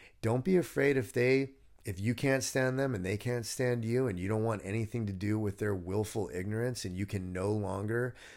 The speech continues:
stomach the atrocious ignorance. Take a step back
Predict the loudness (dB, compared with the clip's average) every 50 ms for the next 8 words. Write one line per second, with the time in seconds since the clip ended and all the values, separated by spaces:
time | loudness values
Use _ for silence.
0 | -16 -8 -2 0 2 2 2 2 0 0 0 0 0 0 -2 -4 -8 -14 -14 -12
1 | -12 -12 -12 -12 -16 -20 -10 -4 -2 0 0 0 0 -2 -2 0 2 2 4 4
2 | 2 2 2 4 4 4 4 4 2 2 0 0 -2 -6 -12 _ -20 -20 -20 -20
3 | -8 _ 0 0 2 2 0 -2 -2 -4 -6 -8 -8 -6 -6 -6 -8 -10 -12 -18
4 | _ _ _ _ _ _ _ _ -4 0 0 0 0 0 -2 -2 0 -2 -2 -2
5 | -2 -4 -4 -2 -4 -4 -6 -12 -16 -20 -20 -20